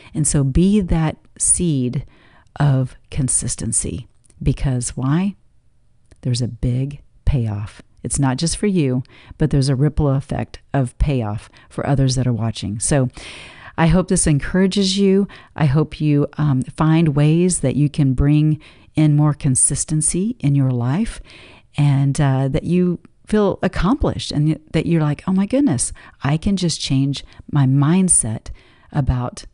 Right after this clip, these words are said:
like I mentioned about Beth, just getting up on the weekends and making the schedule just the same as during the week so I can stay on track. What is it for you that will keep you consistent?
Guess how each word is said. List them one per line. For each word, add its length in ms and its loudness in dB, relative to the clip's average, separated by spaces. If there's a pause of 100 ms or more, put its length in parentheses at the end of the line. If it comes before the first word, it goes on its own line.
(300)
like 160 -4
I 60 0
mentioned 360 0
about 260 -4
Beth, 320 2 (280)
just 240 -6
getting 280 2
up 140 0
on 80 0
the 100 0
weekends 540 0 (100)
and 240 0
making 320 0
the 100 0
schedule 720 -2
just 260 0
the 80 -2
same 280 0
as 100 0
during 200 0
the 80 0
week 240 0
so 140 -4
I 40 -6
can 160 -4
stay 260 -2
on 160 0
track. 400 -6 (360)
What 140 0
is 160 0
it 100 -6
for 160 -4
you 380 -2 (320)
that 120 0
will 120 -2
keep 340 -2
you 100 -2
consistent? 640 -4